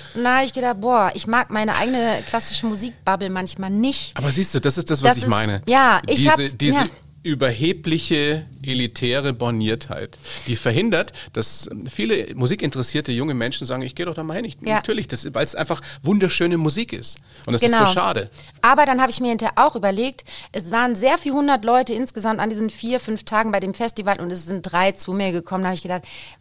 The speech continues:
Speaker 1: ja, es gibt überall Menschen, die vielleicht mit meiner Meinung nicht ganz d'accord sind, passt. Also die meisten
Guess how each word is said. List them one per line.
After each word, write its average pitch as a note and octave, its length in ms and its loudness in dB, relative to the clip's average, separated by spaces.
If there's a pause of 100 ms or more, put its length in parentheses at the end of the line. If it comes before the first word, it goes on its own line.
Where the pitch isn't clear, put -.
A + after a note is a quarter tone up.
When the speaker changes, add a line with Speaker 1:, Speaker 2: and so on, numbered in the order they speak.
(180)
Speaker 1:
ja, D#3 80 -2 (120)
es A#3 120 0
gibt - 280 -8
überall A#3+ 360 4
Menschen, G#3+ 320 0
die G3 120 -2
vielleicht A3 260 0
mit G#3 140 -8
meiner G#3+ 220 4
Meinung A3+ 260 4
nicht A#3+ 160 0
ganz A3 200 4
d'accord A#3 360 2
sind, G3+ 240 -4
passt. A3+ 400 2
Also G3+ 180 0
die G3+ 160 -4
meisten A#3 600 0